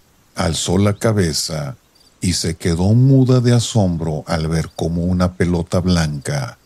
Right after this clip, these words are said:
se movía de una rama a otra entre los árboles, como si manos invisibles la estuvieran manipulando. La niña se asustó y se echó a correr,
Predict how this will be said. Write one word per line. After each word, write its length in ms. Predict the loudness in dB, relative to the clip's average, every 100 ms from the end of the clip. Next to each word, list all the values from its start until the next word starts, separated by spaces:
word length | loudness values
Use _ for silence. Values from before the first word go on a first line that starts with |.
| _ _ _ _ _ _ _
se 260 | -6 -2 -2
movía 580 | 0 0 4 4 4 2
de 260 | 0 0
una 500 | 2 4 4 4 2 -2
rama 600 | 0 2 2 2 -2 -4
a 140 | 0 2
otra 400 | 4 2 -2 -6
entre 300 | -4 -6 -4
los 240 | -4 -2
árboles, 880 | 0 0 -2 -4 -2 -4 -4 -8 -14 _ _ _ _ _ _ _ _ -2
como 360 | 0 0 -2
si 200 | -4 -4
manos 600 | -2 0 2 4 2 2
invisibles 920 | 2 4 2 0 0 2 2 2 2
la 120 | 0 -2
estuvieran 760 | -2 -4 0 2 2 0 -2
manipulando. 1120 | -2 -2 -6 -4 -2 0 0 -2 -4 -6 -10 -16 _ _ _ _ _ _ _ _
La 140 | -2 2
niña 380 | 4 6 6 4
se 160 | 2
asustó 640 | -2 -4 -8 -2 2 4 4
y 140 | 0
se 160 | -2 -4
echó 240 | -2 -4
a 100 | -2
correr, 580 | -4 -2 -2 -2 -6